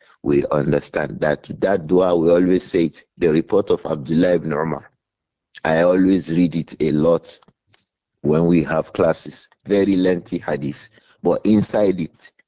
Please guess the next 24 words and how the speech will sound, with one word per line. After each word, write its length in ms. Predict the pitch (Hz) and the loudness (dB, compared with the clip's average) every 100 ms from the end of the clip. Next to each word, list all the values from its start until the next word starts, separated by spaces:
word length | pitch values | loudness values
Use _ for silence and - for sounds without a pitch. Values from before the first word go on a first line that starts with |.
| _ | _
it 100 | - - | -14 -2
said, 200 | 104 - | -2 -2
"Allahumma 640 | 82 82 95 90 95 90 82 | -2 0 0 0 -4 -4 -4
mat'ina 760 | 78 - - 92 95 92 92 104 - _ | -6 -6 -4 -2 0 0 -2 -4 -18 _
bi 80 | 98 | 0
asma'ina 1080 | 87 82 - 80 82 85 82 82 82 82 - | 0 0 -4 -2 0 0 0 0 -2 -4 -2
wa 180 | 90 82 | 0 0
absarina 800 | 76 - - 87 85 82 85 82 - | -4 -4 0 2 2 0 -2 -4 -2
wa 160 | 87 | -2
quwwatina 840 | - 87 80 85 87 - 85 82 80 | 0 0 2 2 0 -2 -2 -2 -2
ma 220 | 80 78 | -2 -2
abqaytana." 640 | 78 - 78 76 - - 73 | -4 -2 -2 -2 -4 -6 -4
I'm 160 | 87 | -4
sure 180 | 87 123 | 0 2
you 80 | 113 | 2
would 80 | 98 | 2
have 140 | 95 | 0
heard 240 | 90 104 98 | 2 0 2
me 160 | 98 | 0
say 240 | 98 - 95 | 0 2 2
this 220 | 87 85 | 2 -4
dua 320 | - 85 85 | 0 0 2
a 120 | 78 | 0
lot. 300 | 78 76 - | 0 0 -4